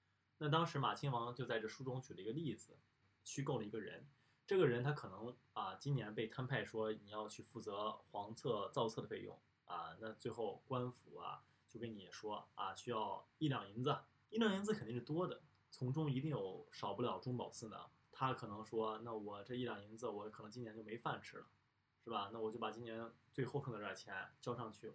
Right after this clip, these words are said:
我造个黄册。结果呢，出了问题，要罚款。罚款，那我就换个名义，说这个东西呢，啊，是因为你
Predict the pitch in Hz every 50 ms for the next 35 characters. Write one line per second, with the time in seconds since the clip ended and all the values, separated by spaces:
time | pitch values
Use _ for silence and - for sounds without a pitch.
0 | - - - 123 113 101 - 107 101 98 - - 113 - - _ _ _ _ _
1 | _ _ _ _ _ - - 156 175 160 135 113 113 117 117 - - - _ _
2 | - - - 123 120 120 107 101 - - - - - _ _ _ _ _ _ -
3 | 123 110 110 104 127 143 143 - - - - - _ _ _ _ _ 127 127 131
4 | 120 107 107 107 - 127 127 113 110 117 113 - 151 120 110 107 104 110 123 120
5 | 107 - - - - 113 117 123 117 117 123 127 123 127 113 113 110 117 - -
6 | 101 101 104 - - 135 127 127 135 135 135 143 143 127 113 107 117 135 143